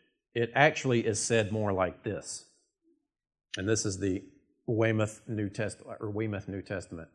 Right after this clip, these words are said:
Uh, "And do not follow the customs of the present age, but be transformed by the entire renewal of your mind." See, He has renewed your spirit.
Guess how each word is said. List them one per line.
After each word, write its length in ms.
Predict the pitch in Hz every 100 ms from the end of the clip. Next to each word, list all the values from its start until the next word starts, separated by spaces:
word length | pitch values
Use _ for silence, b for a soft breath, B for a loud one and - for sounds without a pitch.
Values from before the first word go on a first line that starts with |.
| _
Uh, 220 | 104 101 95 b b
"And 220 | - 120 107
do 140 | 123
not 400 | 117 156 185 -
follow 500 | - - 165 165 160
the 140 | 143
customs 600 | 131 - 156 156 147 147
of 200 | 143 127
the 40 | 101
present 440 | - 131 127 135
age, 460 | - 104 95 107 - b b b -
but 180 | 139 131
be 120 | 113
transformed 960 | - - 123 180 190 - 127 113 135 143 b b b b
by 160 | 120 120
the 160 | 113
entire 720 | 104 98 - 120 135 156 170
renewal 720 | 175 131 110 110 120 135 143 143
of 120 | 127
your 100 | 131
mind." 340 | 127 110 98
See, 340 | - 151 165 B B
He 280 | - 247 254
has 420 | - 226 254 165
renewed 500 | 151 156 175 233 151
your 140 | 120
spirit. 500 | 113 - 165 131 67